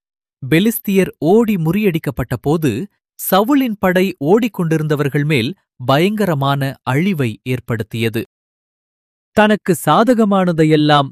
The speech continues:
செய்யத் தீர்மானித்தவனாக, அந்த நாள் முழுவதும் சாப்பிடாதிருக்க இராஜா அவசரமாக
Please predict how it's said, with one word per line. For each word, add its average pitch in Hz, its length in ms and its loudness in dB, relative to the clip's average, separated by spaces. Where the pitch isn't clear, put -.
செய்யத் 185 600 0
தீர்மானித்தவனாக, 160 1160 0
அந்த 175 320 2
நாள் 143 320 2
முழுவதும் 170 640 0
சாப்பிடாதிருக்க 165 840 0
இராஜா 123 560 0
அவசரமாக 160 1000 0